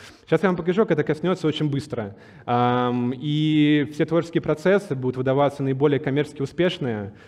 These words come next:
когда нейронки станут дешевыми и доступными всем компаниям.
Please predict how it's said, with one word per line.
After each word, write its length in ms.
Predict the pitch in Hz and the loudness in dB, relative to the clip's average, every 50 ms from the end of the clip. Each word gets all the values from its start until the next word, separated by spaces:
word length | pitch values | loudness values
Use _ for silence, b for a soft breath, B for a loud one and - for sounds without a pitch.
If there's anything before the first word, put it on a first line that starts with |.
| B B B | B B B
когда 200 | - - 131 131 | -2 2 2 2
нейронки 360 | 135 147 147 156 170 180 165 - | 2 2 2 2 2 0 -2 -6
станут 260 | - 143 135 135 127 | -4 -2 -2 -2 0
дешевыми 640 | 131 131 - 151 139 127 113 107 101 98 98 95 98 - | -2 -2 0 2 2 2 2 -2 -4 -6 -8 -10 -10 -8
и 40 | 117 | -4
доступными 680 | 127 117 - - 151 123 - 117 110 107 104 104 101 | -4 -2 -2 -2 -4 -4 -4 -6 -6 -4 -4 -6 -6
всем 320 | 101 - 135 127 127 117 - | -6 -4 -4 -2 -2 -2 -4
компаниям. 580 | 123 117 135 165 180 196 185 143 113 107 104 | -4 0 0 2 2 2 0 0 -2 -4 -6